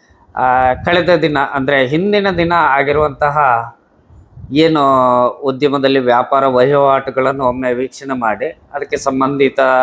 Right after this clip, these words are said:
ಎಲ್ಲ ವೆರಿಫಿಕೇಷನ್‌ಗಳನ್ನು ಮಾಡಿಕೊಂಡು, ಆಮೇಲೆ ಆ ದಿನ ಪ್ರಪ್ರಥಮವಾಗಿ ನನ್ನ ಕಾರ್ಮಿಕರು ಏನೇನು ಕೆಲಸ ಮಾಡಬೇಕು, ಯಾವ ಐಟಮ್‌ಗಳ ಕೊರತೆ ಇದೆ ಅಥವಾ ಯಾವುದಾದ್ರೂ ಸ್ಪೆಷಲ್ ಆರ್ಡರ್ಸ್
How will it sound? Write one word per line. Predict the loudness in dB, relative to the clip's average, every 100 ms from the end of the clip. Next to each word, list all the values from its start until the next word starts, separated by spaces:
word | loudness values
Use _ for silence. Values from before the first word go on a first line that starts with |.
| 0 -2
ಎಲ್ಲ | 0 2 2 2 0 -4
ವೆರಿಫಿಕೇಷನ್‌ಗಳನ್ನು | -4 -2 -2 -2 -4 -4 0 0 -2
ಮಾಡಿಕೊಂಡು, | -2 -2 0 -4 -4 -8 -8 _ -20 -6 0
ಆಮೇಲೆ | 0 2 2 2 0 0
ಆ | 0 2 2
ದಿನ | 0 2 0 -2 -4
ಪ್ರಪ್ರಥಮವಾಗಿ | -6 -2 -4 -4 -4 -2 -2 -2 -4 -4 -8 -20 -20 -20 -14 -4
ನನ್ನ | 0 2 2 2 2 0 -2 -6 _ _ -2
ಕಾರ್ಮಿಕರು | 0 0 -2 -4 -2
ಏನೇನು | 0 -2 -4 -6
ಕೆಲಸ | -8 -8 -4
ಮಾಡಬೇಕು, | -2 0 -2 0 0
ಯಾವ | 2 2 2 2 2 2 2 -2 -8 -16 _ -20 -20 -4
ಐಟಮ್‌ಗಳ | -4 -2 -4 -2 0 0
ಕೊರತೆ | 0 0 0 0
ಇದೆ | 0
ಅಥವಾ | 0 0 0 0
ಯಾವುದಾದ್ರೂ | 2 2 2 2 0 0 -2 -2 -6 _ _
ಸ್ಪೆಷಲ್ | -6 -2 -2 0 2
ಆರ್ಡರ್ಸ್ | 2 2 -2 -6